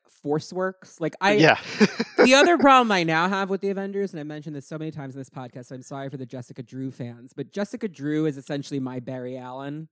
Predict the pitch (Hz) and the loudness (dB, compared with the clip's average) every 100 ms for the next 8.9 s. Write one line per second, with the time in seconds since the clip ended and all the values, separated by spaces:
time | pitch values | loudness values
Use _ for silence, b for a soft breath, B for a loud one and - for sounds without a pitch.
0 | _ 160 139 131 - 156 156 143 180 202 | _ 2 4 4 2 -2 -4 2 4 6
1 | 196 175 151 151 156 151 165 160 160 170 | 4 0 2 2 0 -2 -4 -4 -6 -8
2 | 165 147 143 139 143 - - 156 - 147 | -8 -8 -6 -4 -6 -8 -2 -4 -2 -4
3 | 143 196 151 160 165 170 269 175 156 151 | 0 0 2 2 4 4 4 0 2 2
4 | 147 151 175 185 175 _ - 151 156 151 | 4 4 2 -2 -8 _ -6 2 2 6
5 | 139 131 135 - _ - 190 180 185 165 | 6 6 2 -4 _ -2 0 0 0 0
6 | 185 156 147 151 151 143 147 160 165 180 | 0 -2 0 -2 -4 -6 -2 -2 -2 -4
7 | 185 156 156 139 - - _ _ 185 180 | -4 -4 -4 -4 -14 -20 _ _ 0 2
8 | 180 185 196 180 147 143 143 143 143 | 2 0 -2 -4 -4 -2 -4 -2 -4